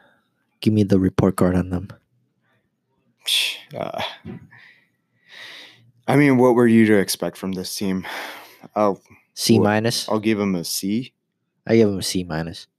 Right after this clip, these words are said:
Speaker 2: I give 'em a C. Um, what are you expecting from them? You got an, you got a point guard who can never stay on court in Kyrie Irving. You knew Kevin Durant wasn't gonna play at all this season. Obviously, it's a recovery year.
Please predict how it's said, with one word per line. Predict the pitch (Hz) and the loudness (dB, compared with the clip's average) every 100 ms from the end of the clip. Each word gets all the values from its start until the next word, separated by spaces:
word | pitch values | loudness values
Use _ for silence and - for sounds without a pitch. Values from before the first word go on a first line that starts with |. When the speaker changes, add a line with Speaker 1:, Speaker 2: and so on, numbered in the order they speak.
| - | -10
Speaker 2:
I | |
give | 101 | -8
'em | 98 90 | -8 -10
a | 78 | -12
C. | - 95 98 95 80 | -10 -4 -2 -2 -2
Um, | 82 82 80 78 67 _ _ _ _ _ _ _ _ _ - | -4 -4 -6 -8 -14 _ _ _ _ _ _ _ _ _ 0
what | 113 | 2
are | 123 | 4
you | 117 107 | 4 2
expecting | - 90 92 90 | -2 -6 -6 -10
from | - 82 | -10 -10
them? | 85 85 - | -10 -12 -6
You | 101 | 0
got | 104 101 | 2 2
an, | 101 95 90 82 - | 2 0 -2 -8 -10
you | 98 | -2
got | 101 | -2
a | 95 | 0
point | - 117 | 0 0
guard | 120 113 | 2 0
who | 104 | -2
can | 95 - 92 | -10 -6 -2
never | 95 98 95 | 0 0 -2
stay | - 90 | -4 -6
on | 87 87 90 | -6 -8 -10
court | - - - _ _ _ _ _ _ - | -10 -8 -8 _ _ _ _ _ _ -10
in | 92 | -4
Kyrie | 95 85 90 - | 0 2 2 0
Irving. | - - - - _ _ _ _ _ _ _ | -6 -10 -14 -18 _ _ _ _ _ _ _
You | 101 101 | 0 4
knew | 104 113 107 | 4 4 2
Kevin | - 98 98 | 0 0 2
Durant | 92 90 90 | 2 0 -2
wasn't | - 85 85 | -6 -8 -6
gonna | 85 | -6
play | 80 90 85 | -6 -4 -2
at | 82 | 0
all | 85 87 | 0 0
this | 76 | -4
season. | - 87 80 80 | -4 -6 -4 -4
Obviously, | 80 87 78 - 85 | -2 -2 -4 -4 -6
it's | 82 - | -6 -6
a | |
recovery | 80 85 95 92 90 80 | -8 -6 -4 0 0 0
year. | 78 80 | -2 -6